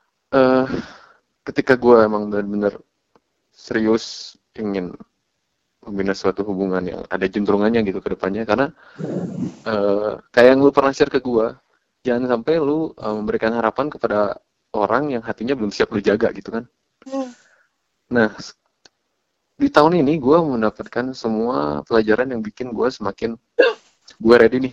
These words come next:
Speaker 1: gue ready nih,
Speaker 2: Hmm.
Speaker 1: gue ready nih," gitu. Entah itu dari segi, eh, kesiapan mental, entah itu dari fisik, entah dari segi ekonomi ya. Gue semakin,
Speaker 2: Hmm.
Speaker 1: alhamdulillahnya semakin pede lah untuk, "Nih gue nih," gitu.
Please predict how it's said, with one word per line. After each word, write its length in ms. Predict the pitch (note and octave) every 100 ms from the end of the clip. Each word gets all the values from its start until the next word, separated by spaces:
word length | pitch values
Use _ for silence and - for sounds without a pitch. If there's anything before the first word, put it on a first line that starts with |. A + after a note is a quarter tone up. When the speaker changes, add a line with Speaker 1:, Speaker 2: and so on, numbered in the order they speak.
| A2+
Speaker 1:
gue 100 | A#2 A#2
ready 140 | A#2 G#2
nih, 80 | G2+
Speaker 2:
Hmm. 80 | G#2+
Speaker 1:
gue 80 | A#2+
ready 160 | A2+ B2+
nih," 100 | B2 -
gitu. 160 | G#2+ G2+ - _ _ _ _ _ _ _ _ _ _ _ _ _ G#2+
Entah 180 | G2+ G#2
itu 100 | - G2
dari 120 | F#2+ -
segi, 140 | -
eh, 360 | - - F#2 F2+
kesiapan 280 | - - - F#2+
mental, 380 | C3+ B2 F#2 F#2+ - - _ _ _ _
entah 240 | A#2+ - G2+ -
itu 100 | G2+ F#2+
dari 160 | F#2 F#2
fisik, 280 | C#3 - A#2 - _ -
entah 200 | - G#2 G2
dari 220 | G2 F#2+ F#2 - - _ _ _ _ _ - -
segi 140 | G2 F2+
ekonomi 360 | F#2+ A#2 C3 A#2+ B2
ya. 40 | - _ _ _ _ _ _ _
Gue 140 | D#3 D#3+ - -
semakin, 300 | G#3+ G#3+ G#3
Speaker 2:
Hmm. 60 | A2
Speaker 1:
alhamdulillahnya 520 | A#2 A2+ A2+ A2+ C#3+
semakin 320 | - G#2 G#2+ G#2+ A#2 _ _ _ -
pede 220 | G#2+ B2 A2
lah 80 | A2
untuk, 140 | G2+ - _ _ _ _ _ _ _ _ _ _ _ _ _
"Nih 120 | C#3+ B2
gue 120 | A#2 B2 C#3+
nih," 80 | A#2+
gitu. 120 | G#2